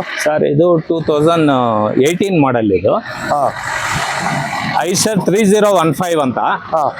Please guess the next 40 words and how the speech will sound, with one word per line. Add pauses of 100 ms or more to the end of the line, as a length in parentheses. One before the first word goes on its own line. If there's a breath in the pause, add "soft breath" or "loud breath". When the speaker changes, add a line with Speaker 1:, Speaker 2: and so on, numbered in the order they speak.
(160)
Speaker 1:
ಹತ್ತೂವರೆ
ಟನ್
ಕೆಪಾಸಿಟಿ
ಗಾಡಿ
ಇದು.
Speaker 2:
ಹಾ. (800)
Speaker 1:
ಇದು
ಡಾಕ್ಯುಮೆಂಟ್ಸ್
ಎಲ್ಲ (1200)
ಸಿ
ಸಿ
ಕಂಡೀಷನ್
ಸಿಗುತ್ತೆ. (200)
Speaker 2:
ಓಕೆ. (680)
Speaker 1:
ಹದಿಮೂರುವರೆ
ಲಕ್ಷ
ಹೇಳ್ತಾ
ಇದೀವಿ,
ಸ್ವಲ್ಪ
ಹೆಚ್ಚು
ಕಮ್ಮಿ
ಕೊಡೋದು.
Speaker 2:
ಹದಿಮೂರು
ಲಕ್ಷದ
ಐವತ್ತು
ಸಾವಿರ.
Speaker 1:
ಹೌದು. (360)
Speaker 2:
ಇದು
ಕೂಡ
ನಿಮ್ಗೆ
ಹದಿಮೂರು
ಲಕ್ಷದ
ಐವತ್ತು
ಸಾವಿರ
ಹೇಳ್ತಾ
ಇದಾರೆ.
ಯಾವ
ಮಾಡೆಲ್
ಹೇಳಿದ್ರಿ
ಇದು?